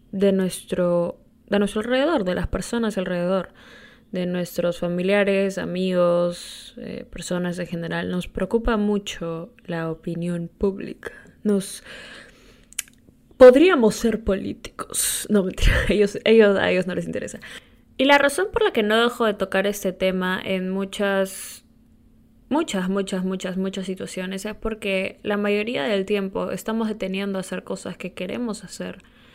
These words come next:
por la importancia que le damos o que decidimos darle, porque todo es una decisión en la vida, por la importancia que decidimos darle a lo que vayan a pensar las demás personas o a la opinión de las demás personas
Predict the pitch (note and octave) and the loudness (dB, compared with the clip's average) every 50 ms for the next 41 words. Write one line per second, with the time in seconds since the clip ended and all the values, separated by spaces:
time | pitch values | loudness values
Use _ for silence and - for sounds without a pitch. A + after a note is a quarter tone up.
0 | - - - _ - - _ _ _ _ _ _ _ _ _ _ _ - A3 G#3+ | -20 -20 -20 _ -20 -20 _ _ _ _ _ _ _ _ _ _ _ 0 2 2
1 | G#3 G#3+ G#3+ G#3+ A3 A3 - B3 C4 B3+ C#4+ C4+ C4+ B3 G#3 F#3 F#3 F#3+ F#3+ F#3+ | 4 2 2 2 0 0 0 -2 0 0 0 0 0 2 2 2 0 0 0 -2
2 | F#3+ G3 G3+ G3 - - - - _ - - - _ _ _ _ _ _ _ _ | -2 -4 -4 -6 -10 -12 -20 -20 _ -20 -20 -20 _ _ _ _ _ _ _ _
3 | _ _ _ - G3+ G3+ G#3 G3+ F#3+ F#3+ F#3 - - G3 F#3+ A3 A3+ A3 F#3+ F3 | _ _ _ -6 -2 0 2 2 4 2 2 0 0 0 2 2 2 2 0 -4
4 | F3+ - F#3+ F3+ F3 - - - - A1+ - - - - _ - - - - - | -4 -4 -2 -2 -2 -2 -4 -6 -6 -8 -8 -10 -12 -18 _ -20 -20 -20 -20 -20
5 | _ _ _ _ _ - - G#3+ G#3 G#3 G#3 G#3 - G#3+ G#3 G#3 G3+ F#3+ - - | _ _ _ _ _ -10 -8 -6 -6 -6 -6 -4 -4 -2 -2 -2 -4 -6 -6 -8
6 | G3+ G3 - - G3 - G3 - - - - - - - - - - - - - | -8 -8 -8 -8 -10 -12 -12 -12 -12 -12 -12 -12 -12 -12 -10 -10 -10 -12 -8 -6
7 | - A3 A3 G#3+ G#3 G#3 G#3 G#3+ G#3+ - C4+ C#4 C4+ C4+ D#4 D4+ - B3+ G#3 F#3+ | -2 0 2 2 0 0 -2 -4 -4 -2 -4 -4 -4 -4 -6 -4 -2 -2 -2 -2
8 | F#3+ - - G3 G3 G3+ G3 G3 G3 G3+ G3 F#3+ F#3+ F#3+ F#3+ F#3 F#3 F#3 F#3 F3+ | -2 -2 -2 -2 0 0 0 -2 -2 -2 -2 -2 -2 -2 -2 -2 -2 -4 -4 -2
9 | F#3 F#3 F#3 - - - F#3 F3+ F3 F3 F3+ F3+ F3 - F#3 F#3 F#3+ G3 G3+ G3 | -2 -4 -4 -6 -6 -6 -6 -4 -4 -4 -6 -6 -6 -6 -6 -6 -6 -6 -6 -8
10 | F#3+ G3 F3+ F3 E3+ - - - F#3+ F#3+ F3+ F#3 F#3+ F#3 E3 - - - - - | -8 -8 -8 -10 -8 -10 -10 -10 -8 -8 -8 -8 -8 -8 -8 -10 -10 -12 -14 -14
11 | - F#3 F3+ F3+ - F#3 - - F3+ F#3 F3 - - F3+ F#3 F#3 F3+ F3+ F3+ F3+ | -14 -12 -12 -10 -12 -12 -12 -12 -10 -10 -12 -12 -12 -10 -10 -8 -8 -6 -6 -6
12 | F3 F3 - - - - - - - - - - F#3+ F#3+ F#3 E3+ F3+ - F#3+ F#3 | -8 -10 -12 -16 -20 -20 -20 -20 -20 -12 -6 -2 -2 -2 -2 -2 -4 -6 -6 -6
13 | F3+ - - - F#3+ - - - - - - - G3 - - - | -4 -4 -4 -6 -6 -8 -8 -10 -10 -10 -10 -12 -14 -16 -20 -20